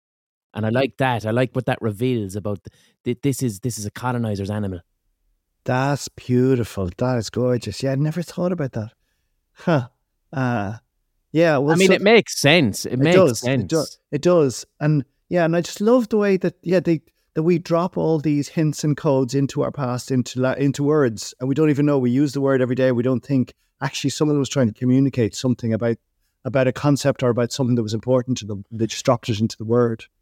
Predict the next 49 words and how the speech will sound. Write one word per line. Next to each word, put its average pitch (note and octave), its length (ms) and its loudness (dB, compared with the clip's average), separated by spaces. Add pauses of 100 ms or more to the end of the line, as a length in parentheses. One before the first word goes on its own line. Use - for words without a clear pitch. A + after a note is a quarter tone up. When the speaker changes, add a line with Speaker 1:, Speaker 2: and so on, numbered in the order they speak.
Speaker 1:
Is C#3 160 -2
that F3 200 2
very G3+ 220 4
unique G3 360 0
for D#3 100 -6
the D3+ 120 0
Irish C#3 260 0
language? B2 520 -4 (720)
Speaker 2:
I - 60 -20
do-, D4+ 140 -2
I A#3 100 0
don't D#4 340 2
think, C4 380 -2
no, A3+ 400 4
I D#3 60 0
don't A3+ 220 0
think G#3+ 160 0
so. D#3 100 -2
I E3+ 60 0
think B3+ 160 0
languages F3 460 -2
do E3+ 220 4
that. G#2+ 180 -2
I C3 60 -4
think F3+ 180 -2
people, F#3 380 -2 (320)
pe-, A#3 180 0 (360)
I G3 80 -2
mean, G#3+ 160 4
humanity, A#3+ 600 2
all A3 240 0
they're G#3 120 0
trying E3 240 0
to D3+ 60 -6
do C3+ 300 2 (220)
is C#3+ 260 -2 (360)
keep, - 360 0 (140)
is D3 180 4
amass D#3 640 -2 (140)
the C#3+ 280 2
sort C#3 220 -2
of B2+ 80 0
the A#2+ 80 -4
gr-, C3 100 -2
the A#2 120 -4
group E3 260 0
wisdom C3 340 2
of B2 100 2
their, A#2 180 0